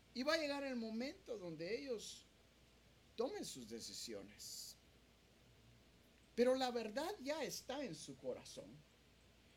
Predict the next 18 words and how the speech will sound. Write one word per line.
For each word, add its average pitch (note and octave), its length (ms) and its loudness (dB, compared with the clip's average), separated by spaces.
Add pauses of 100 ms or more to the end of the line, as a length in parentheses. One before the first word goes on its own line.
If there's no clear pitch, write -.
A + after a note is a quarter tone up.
(120)
Y C#4+ 160 8
si C4+ 260 4
ellos C#4 680 8 (320)
deciden A3 1040 8 (680)
actuar D#4 560 2
como B3 340 2
actuó A3 680 6
Esaú, F#3+ 720 4 (360)
lo - 80 -12
cual D3+ 220 2
vamos C#3+ 280 -2
a - 60 -2
ver D#3+ 140 -2
enseguida, B3+ 720 8 (1600)
eso G3+ 220 -2
es F#3 160 -4
entre A#2+ 480 0
ellos C#4+ 380 -6